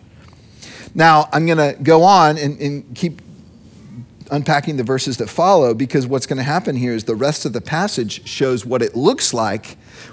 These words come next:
when these eight things are tangibly put on or tangibly lived out, another way to think about it. And what we're gonna see is the very first thing we begin to experience is peace.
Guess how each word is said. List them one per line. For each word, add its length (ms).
when 240
these 360
eight 240
things 640
are 120
tangibly 680
put 220
on 220
or 60
tangibly 560
lived 400
out, 240
another 280
way 120
to 80
think 220
about 220
it. 80
And 100
what 120
we're 120
gonna 160
see 200
is 140
the 80
very 220
first 280
thing 200
we 100
begin 300
to 120
experience 400
is 100
peace. 440